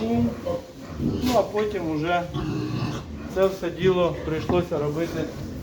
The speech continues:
самому. Тому що є такі випадки, коли... Тихо, тихо, тихо, тихо. Я розумію, що не дуже тобі це діло приємно. Тихо,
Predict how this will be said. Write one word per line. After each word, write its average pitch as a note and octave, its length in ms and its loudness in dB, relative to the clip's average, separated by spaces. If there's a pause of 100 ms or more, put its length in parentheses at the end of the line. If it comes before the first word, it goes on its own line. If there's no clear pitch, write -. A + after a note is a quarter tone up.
(200)
самому. D#3 520 -2 (1000)
Тому E3+ 260 -2
що F3+ 100 -4
є F3+ 140 0
такі D#3+ 300 -4
випадки, E3+ 560 0 (100)
коли... D#3+ 300 0 (1400)
Тихо, G3+ 220 -2 (120)
тихо, D#3 180 -6 (120)
тихо, C3+ 160 -6 (140)
тихо. C3+ 260 -4
Я D3+ 60 0
розумію, D#3 640 -4
що D3 100 -2 (920)
не E3 80 2
дуже E3 260 -2
тобі D#3 300 -4
це D#3+ 100 -4
діло D#3+ 340 -2
приємно. D#3+ 500 -2 (1120)
Тихо, G3 260 4